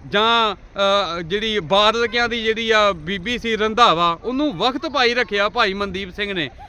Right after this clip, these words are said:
ਸੋ ਇਹ ਇੱਕ ਬੜੀ ਵੱਡੀ ਜਿਹੜੀ ਆ ਉਹ ਗੱਲ ਸੀ।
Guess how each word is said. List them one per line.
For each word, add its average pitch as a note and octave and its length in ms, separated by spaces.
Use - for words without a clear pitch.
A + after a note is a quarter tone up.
ਸੋ D4 120
ਇਹ C#4+ 340
ਇੱਕ C#4+ 160
ਬੜੀ G#3+ 360
ਵੱਡੀ A3+ 300
ਜਿਹੜੀ A#3 300
ਆ B3 80
ਉਹ A#3 340
ਗੱਲ F3 520
ਸੀ। C#4 240